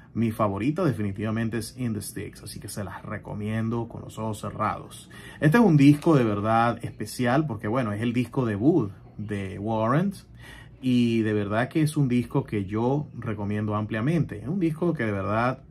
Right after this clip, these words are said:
vale la pena escuchar, grandes éxitos, y si son amantes del glam metal de finales de los ochenta,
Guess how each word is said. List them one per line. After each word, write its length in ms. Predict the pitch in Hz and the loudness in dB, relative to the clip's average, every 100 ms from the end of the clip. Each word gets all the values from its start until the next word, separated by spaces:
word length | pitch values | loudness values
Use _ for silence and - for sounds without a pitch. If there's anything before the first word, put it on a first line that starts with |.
| - | -6
vale 220 | 120 120 | -2 0
la 140 | 117 - | 0 -2
pena 160 | 113 | -4
escuchar, 680 | 104 104 - 135 165 156 - | -6 -8 -2 2 2 0 -4
grandes 460 | 123 120 113 104 - | -2 0 0 -2 0
éxitos, 640 | 143 143 139 113 135 160 | 0 0 -4 -2 -4 -4
y 120 | 120 | -8
si 160 | 110 110 | -10 -8
son 180 | 117 120 | -4 -2
amantes 460 | 117 117 110 110 | 0 0 0 -2
del 180 | 104 98 | -4 -6
glam 420 | 98 110 120 120 | -4 0 2 2
metal 460 | 117 117 117 117 113 | 2 0 -2 -2 -2
de 360 | 104 98 92 - | -2 -4 -6 -8
finales 400 | 117 104 104 113 | -6 -4 -2 -2
de 100 | 104 | -4
los 100 | 98 | -6
ochenta, 560 | 98 - 120 113 123 | -8 -4 -4 -2 -6